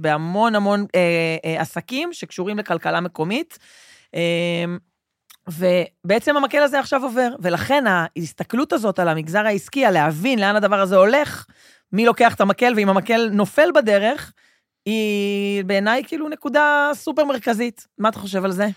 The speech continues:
Speaker 2: חושב שהגירעון הממשלתי באלפיים עשרים וארבע היה דרמטי. אף אחד לא דמיין באלפיים עשרים ושתיים שנגיע לכזה גירעון באלפיים עשרים וארבע. היינו בעודף. אה, המדינה לא יכולה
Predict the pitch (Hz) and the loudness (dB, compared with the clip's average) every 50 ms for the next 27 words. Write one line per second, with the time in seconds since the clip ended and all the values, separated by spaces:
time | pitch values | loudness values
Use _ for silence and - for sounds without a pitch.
0 | - _ _ _ _ - - 151 120 113 110 104 107 113 120 123 113 98 - - | -10 _ _ _ _ -8 -6 -4 -2 -2 -2 -2 -2 -2 -2 -2 -2 -4 -6 -8
1 | 92 87 - 104 92 98 90 - 104 101 101 95 - - 104 104 98 87 90 - | -10 -8 -8 -8 -6 -8 -8 -8 -8 -8 -8 -8 -10 -12 -12 -10 -10 -10 -10 -10
2 | - 107 95 90 90 90 95 95 87 90 90 92 92 92 87 98 98 - - 101 | -10 -10 -12 -10 -10 -10 -12 -12 -12 -12 -12 -12 -12 -12 -12 -12 -12 -8 -8 -8
3 | 92 90 95 95 95 104 107 107 101 85 87 87 85 - - 98 92 90 - - | -8 -6 -6 -6 -6 -6 -6 -6 -6 -8 -10 -12 -12 -10 -8 -8 -8 -10 -10 -10
4 | 101 92 90 - - 127 131 131 - 107 101 107 107 - 110 98 101 101 95 104 | -10 -10 -8 -6 -4 -4 -4 -4 -6 -8 -6 -6 -6 -6 -8 -8 -8 -8 -8 -8
5 | 107 92 87 92 92 87 - 92 87 87 87 87 85 85 82 82 82 85 85 - | -8 -8 -10 -12 -12 -12 -12 -14 -14 -12 -14 -14 -14 -16 -16 -16 -16 -16 -18 -18
6 | - - - - - _ - - 113 120 98 110 110 127 135 139 117 - - - | -20 -20 -20 -20 -20 _ -8 -6 -6 -4 -4 -4 -2 0 0 0 0 -4 -6 -12
7 | - _ _ _ _ _ _ _ _ _ _ _ _ _ _ _ _ _ - 95 | -20 _ _ _ _ _ _ _ _ _ _ _ _ _ _ _ _ _ -14 -12
8 | 92 92 92 92 90 - - _ _ _ _ _ _ _ _ _ _ _ _ _ | -12 -12 -12 -12 -14 -16 -18 _ _ _ _ _ _ _ _ _ _ _ _ _
9 | _ _ _ _ _ _ _ _ _ - 117 104 113 113 117 120 117 - 120 110 | _ _ _ _ _ _ _ _ _ -12 -8 -4 -2 0 0 0 -2 -2 -2 -2